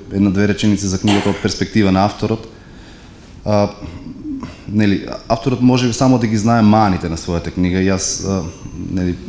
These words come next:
сега не е упатно да зборувам на, за, за маните, но, а, знам дека можело и подобро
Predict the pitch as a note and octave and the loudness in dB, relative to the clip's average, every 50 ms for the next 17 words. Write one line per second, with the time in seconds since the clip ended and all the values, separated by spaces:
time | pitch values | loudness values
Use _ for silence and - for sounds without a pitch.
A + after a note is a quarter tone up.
0 | - E2+ F2 F#2 - G2+ F#2 F#2+ G2 G2+ F#2+ - F#2+ - F#2+ F2+ F#2 F2 F2+ G2 | -12 -10 -10 -6 -4 -2 0 2 2 2 2 0 -2 -2 0 0 0 0 0 0
1 | G2 G2 F#2 F#2 F#2 F2+ D2+ E2 F#2 F2 F#2+ F#2 F2 F2+ E2+ F2+ F2 F#2+ F#2+ G2+ | 2 2 2 2 0 0 -2 -4 -2 0 0 0 0 0 0 0 2 4 4 4
2 | G#2 G#2 G2+ G2 - A#2+ - - - - - - - - - - - - - - | 2 2 0 -2 -4 -6 -8 -10 -16 -16 -16 -14 -14 -14 -14 -14 -16 -16 -10 -4
3 | - A2+ A2+ A2+ A2 - G#2+ A2+ A2+ A2+ G#2+ G2 - - - - - - - - | -2 0 0 0 0 0 0 2 2 2 2 0 -6 -10 -14 -14 -14 -14 -16 -6
4 | - A#2 G2+ G#2 A#2+ B2 B2 A#2+ A#2+ - A#2+ A#2 A2+ A#2 A#2 A2 A#2+ A#2 G#2+ G#2+ | -2 0 2 4 4 4 4 2 0 2 4 6 6 6 4 4 4 4 4 4
5 | G#2 - - A2+ A2+ G#2 G#2+ F#2 F#2 G2+ B2 | 2 2 2 0 2 2 2 0 0 0 -2